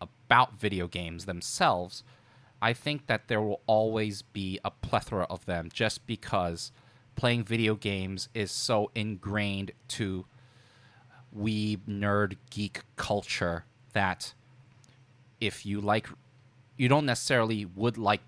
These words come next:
both of them in terms of, uh, anime, manga, and video games, but there is a fairly good chance that you like both anyways, and everyone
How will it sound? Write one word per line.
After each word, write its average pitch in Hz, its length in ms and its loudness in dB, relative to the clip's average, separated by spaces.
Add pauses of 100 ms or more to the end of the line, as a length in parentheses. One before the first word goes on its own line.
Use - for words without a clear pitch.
both 107 380 -4
of 151 120 -2
them 156 300 2
in 110 160 0
terms 107 240 -2
of, 101 240 -2
uh, 98 320 0
anime, 104 320 0
manga, 98 400 0
and 87 260 -4
video 117 220 -2
games, 170 320 -6 (500)
but 131 200 0
there 123 180 6
is 107 100 2
a 104 80 2
fairly 117 520 0
good 107 180 0
chance - 460 -4
that 95 220 -4 (140)
you 92 220 -6
like 87 380 -4
both 82 260 -6 (140)
anyways, 76 580 -10
and 92 240 -4
everyone 90 720 -4